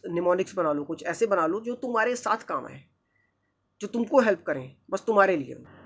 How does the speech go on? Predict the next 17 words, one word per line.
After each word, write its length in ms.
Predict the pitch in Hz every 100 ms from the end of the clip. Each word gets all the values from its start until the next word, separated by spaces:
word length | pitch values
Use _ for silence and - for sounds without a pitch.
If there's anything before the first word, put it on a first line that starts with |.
| -
तो 60 | 185
मैं 180 | 208 220
बस 300 | 214 - -
आखिरी 340 | 175 165 196 196
में 80 | 170
आपसे 220 | - 170
यही 140 | 139
कहना 240 | 135 123 120
चाहता 300 | 123 - 101
हूँ, 140 | 117 - - - - - - - - - - - - - - - - -
सपनों 400 | - - 196 214
को 100 | 214
पाने 320 | 180 165 180
के 120 | 180
लिए 120 | 175 165
समझदार 680 | - 139 143 143 147 143 139
नहीं 200 | -